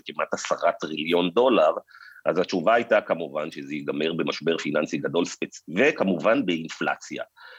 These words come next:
עכשיו, אנחנו כן רואים אינפלציה בארצות הברית בשנה האחרונה, אינפלציה מאוד משמעותית, אה, בין שישה לשבעה אחוז, שזה דבר שלא היה,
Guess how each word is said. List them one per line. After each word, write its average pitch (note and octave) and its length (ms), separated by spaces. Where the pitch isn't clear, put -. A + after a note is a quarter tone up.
עכשיו, F#2 240
אנחנו E2+ 240
כן G2+ 180
רואים E2+ 320
אינפלציה D#2+ 580
בארצות D#2 340
הברית D2 400
בשנה C2 720
האחרונה, D2+ 320
אינפלציה D2+ 420
מאוד D#2+ 220
משמעותית, D#2 720
אה, B1+ 60
בין D#2+ 160
שישה - 320
לשבעה D#2+ 480
אחוז, G#2 420
שזה D2+ 140
דבר D#2 260
שלא D#2+ 340
היה, D#2 300